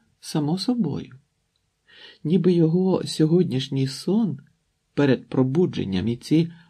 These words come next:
руки, що роздягали його і доторкалися до тіла, якого ще ніхто не торкався, цей гарячий подих і язик, що проникав у його рот,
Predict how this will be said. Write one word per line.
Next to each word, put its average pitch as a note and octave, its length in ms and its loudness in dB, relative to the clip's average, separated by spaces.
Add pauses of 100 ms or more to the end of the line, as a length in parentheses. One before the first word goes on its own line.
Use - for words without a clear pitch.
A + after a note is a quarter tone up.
(120)
руки, C3 460 0
що B2+ 280 -2
роздягали C3+ 640 2
його A2+ 380 -4 (280)
і - 120 -2
доторкалися B2+ 800 0
до A2 160 0
тіла, G3+ 500 -2 (480)
якого A#2+ 320 0
ще B2 200 -4
ніхто C3+ 400 -2
не G#2+ 120 0
торкався, A#2+ 720 -6 (760)
цей C3+ 180 2
гарячий C#3 440 2
подих C3+ 600 0 (340)
і C3 160 2
язик, C3+ 400 2
що - 200 -4
проникав B2+ 540 -2
у A#2+ 60 2
його B2+ 300 2
рот, F#3+ 340 0